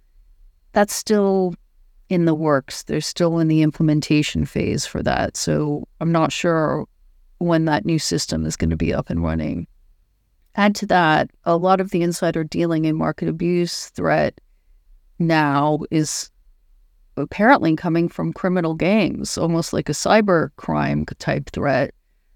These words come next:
which is what the F C A has been telling the National,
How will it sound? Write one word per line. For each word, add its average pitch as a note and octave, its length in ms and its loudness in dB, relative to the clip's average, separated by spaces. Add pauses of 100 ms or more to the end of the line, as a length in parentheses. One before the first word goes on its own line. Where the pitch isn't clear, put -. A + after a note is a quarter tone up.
(280)
which - 180 0
is F3+ 160 2
what F#3 140 2
the E3+ 140 2
F E3+ 100 0
C - 180 0
A D#3+ 220 2
has D#3 120 0
been D#3+ 180 -2
telling D#3 340 2
the D#3 100 2
National, D3+ 720 -2